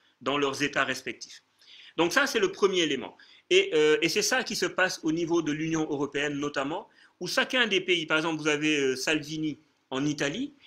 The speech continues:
qui aujourd'hui, alors en Chine, en, en Italie, en fait, vous avez un truc assez particulier, c'est que de plus en plus, tout le monde est d'accord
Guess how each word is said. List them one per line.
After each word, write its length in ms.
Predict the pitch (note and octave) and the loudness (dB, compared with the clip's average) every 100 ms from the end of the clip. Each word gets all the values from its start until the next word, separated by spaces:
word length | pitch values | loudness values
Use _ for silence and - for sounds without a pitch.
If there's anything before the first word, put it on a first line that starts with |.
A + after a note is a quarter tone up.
| - - | -20 -4
qui 120 | E3+ | 4
aujourd'hui, 600 | E3+ E3+ E3+ D#3+ E3+ B2 _ - | 4 6 2 0 -4 -6 _ -10
alors 220 | - D3+ F#3+ | -2 0 0
en 80 | |
Chine, 300 | G3+ - C#4+ B3 | -2 0 -2 -2
en, 140 | D3+ D#3+ | -4 -2
en 140 | F3+ | -2
Italie, 340 | B3+ A3+ A#3+ | -2 -4 -2
en 100 | A3+ | -4
fait, 160 | F3 A3 | -6 -6
vous 140 | E3+ | -2
avez 180 | D#3+ E3+ | 0 2
un 160 | D#3 C#3 | 0 0
truc 200 | - F3+ | -4 -6
assez 220 | D#3 - | -6 -4
particulier, 680 | F3 D#3+ - D#3 C#3 E3 C4 - _ - - | -6 -6 -8 -12 -6 -4 -6 -12 _ -20 -20
c'est 220 | - F3+ | 4 6
que 340 | F3 E3 A#2+ - _ _ _ _ - - | 6 4 2 -8 _ _ _ _ -20 -8
de 120 | D3 G#3 | 0 2
plus 280 | G#3 D4+ | 2 0
en 120 | C#4 F3+ | -2 -4
plus, 340 | F3 A3 D#4 _ _ - | -6 -10 -10 _ _ 2
tout 100 | D#4 | 4
le 60 | |
monde 260 | E4+ D4+ F#3+ - | 4 0 -2 -2
est 100 | D3+ | 2
d'accord 600 | D3+ D#3+ F#3+ C4 C4+ | 2 2 -4 -4 -8